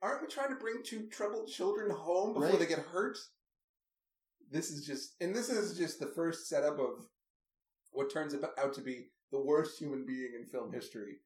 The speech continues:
Speaker 1: this Nerdy Bounty Hunter. He
Speaker 2: To
Speaker 1: is,
Speaker 2: be
Speaker 1: he is
Speaker 2: fair,
Speaker 1: terrible.
Speaker 2: Beau Bridges is not the best.
Speaker 1: No, but at least he means well.
Speaker 2: I
Speaker 1: He's,
Speaker 2: guess,
Speaker 1: he
Speaker 2: man.
Speaker 1: wants to help his kids,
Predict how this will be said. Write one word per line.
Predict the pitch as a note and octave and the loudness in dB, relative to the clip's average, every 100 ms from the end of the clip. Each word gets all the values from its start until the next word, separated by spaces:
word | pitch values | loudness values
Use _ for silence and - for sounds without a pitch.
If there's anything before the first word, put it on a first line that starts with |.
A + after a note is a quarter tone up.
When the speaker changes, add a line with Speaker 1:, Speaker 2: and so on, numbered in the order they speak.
| _ _ _ - | _ _ _ -8
Speaker 1:
this | B2 C3 | -6 -4
Nerdy | B2+ A#2+ | -4 -4
Bounty | A2 A2 G#2 | -4 -4 -6
Hunter. | G2+ F2+ - | -10 -12 -8
He | A#2+ | 2
Speaker 2:
To | E3 | 2
Speaker 1:
is, | C#3 | 4
Speaker 2:
be | C#3 | 4
Speaker 1:
he | D#3+ | 4
is | D3+ D3 | 2 4
Speaker 2:
fair, | C3+ G#2+ | 4 6
Speaker 1:
terrible. | D3 D3+ - - - _ _ _ _ _ _ _ _ B2+ - | 4 4 0 -4 -14 _ _ _ _ _ _ _ _ -10 8
Speaker 2:
Beau | D#3 G#3+ | 8 8
Bridges | E3 F3 D3 B2+ A#2 G#2 - - | 6 4 4 0 0 -2 -6 -2
is | F#3+ F3+ C3+ | -2 -2 2
not | C3+ C3 - | 4 4 4
the | A#3+ | 0
best. | - G3+ - - - - G3+ | 4 2 2 -4 -4 -6 -2
Speaker 1:
No, | C4 C4+ F3 C#3 | 2 4 2 2
but | E3+ | -2
at | F3 F#3 | -2 -6
least | A3 B3+ - - | -6 -4 -6 -6
he | B3 | -6
means | E3 D#3+ F#3 G3 E3+ C3 B2 | -4 -4 -6 -6 -6 -6 -6
well. | A2 - - F#3 F#3+ _ _ - | -8 -8 -10 -14 -18 _ _ -4
Speaker 2:
I | D#3+ D#3+ | 0 0
Speaker 1:
He's, | D3 | 2
Speaker 2:
guess, | C#3+ C3 G#2 F3 | 4 4 2 0
Speaker 1:
he | |
Speaker 2:
man. | D3+ | 2
Speaker 1:
wants | F#3+ C4 G#3+ | 4 2 0
to | A3+ | 0
help | F#3 - F3 G#3 G3+ | -2 -4 -2 0 -2
his | - - | -6 -10
kids, | - F#3 C#3 - - - | -10 -6 -6 -6 -14 -20